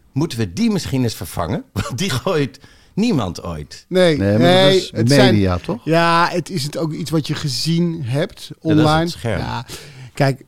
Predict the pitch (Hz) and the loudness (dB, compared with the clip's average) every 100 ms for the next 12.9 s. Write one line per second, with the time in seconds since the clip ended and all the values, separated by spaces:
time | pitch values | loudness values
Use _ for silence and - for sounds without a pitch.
0 | - 151 135 131 127 131 127 123 127 113 | -4 0 2 0 -2 -4 -2 -2 0 -2
1 | 107 95 80 82 90 180 185 175 156 151 | -2 -4 -4 -4 0 0 2 0 0 -4
2 | - - 147 151 151 143 151 - 143 139 | -6 -10 -8 -4 -2 0 0 0 -2 -2
3 | 139 - 151 143 139 143 135 143 139 143 | -4 -4 2 4 2 -2 -4 -2 0 0
4 | 135 131 120 117 - - _ _ 139 120 | 0 -2 -6 -8 -10 -20 _ _ -6 -2
5 | - 156 131 131 175 - - 156 139 - | 2 2 2 0 0 0 -2 0 0 0
6 | 190 135 - - _ _ - 139 127 127 | -4 -4 -8 -12 _ _ -8 -4 -2 -4
7 | 120 - 143 131 123 - _ - _ _ | -6 -4 -2 -2 -4 -8 _ -20 _ _
8 | - - 175 196 170 165 175 - - _ | -8 4 6 6 4 0 -2 -8 -20 _
9 | 143 147 143 127 143 131 - 170 - _ | -2 0 -2 -6 -6 -8 -10 -20 -20 _
10 | - 131 127 123 123 - _ - - - | -10 -6 -6 -6 -12 -18 _ -20 -20 -20
11 | - 135 143 135 127 127 135 117 147 147 | -14 0 2 2 -2 -4 -4 2 4 6
12 | 135 120 127 123 120 120 117 117 117 | 2 0 0 0 -2 -2 -6 -8 -10